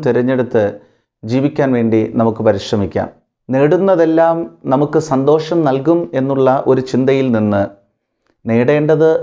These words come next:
മാത്രം നേടുകയും തേടേണ്ടത് മാത്രം തേടുകയും ചെയ്യുന്ന ഒരു അനുഭവത്തിലേക്ക് നമ്മൾ വരണം. ഒരുപക്ഷേ ഇന്നത്തെ ഉപമയിൽ നമ്മൾ കേട്ടതുപോലെ ആ യജമാനൻ, ഒരുപാട്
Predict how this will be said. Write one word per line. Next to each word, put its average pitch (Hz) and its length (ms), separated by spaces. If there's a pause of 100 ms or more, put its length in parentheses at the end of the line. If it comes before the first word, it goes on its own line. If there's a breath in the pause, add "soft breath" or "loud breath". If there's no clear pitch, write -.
(220)
മാത്രം 127 560
നേടുകയും 151 520 (540)
തേടേണ്ടത് 165 640 (120)
മാത്രം 135 480
തേടുകയും 147 500
ചെയ്യുന്ന 135 400 (240)
ഒരു 127 160
അനുഭവത്തിലേക്ക് 123 880 (140)
നമ്മൾ 113 280
വരണം. 98 380 (880 soft breath)
ഒരുപക്ഷേ 165 540 (760)
ഇന്നത്തെ 170 340
ഉപമയിൽ 175 600
നമ്മൾ 147 240
കേട്ടതുപോലെ 135 760 (640)
ആ 147 140
യജമാനൻ, 175 800 (880)
ഒരുപാട് 156 480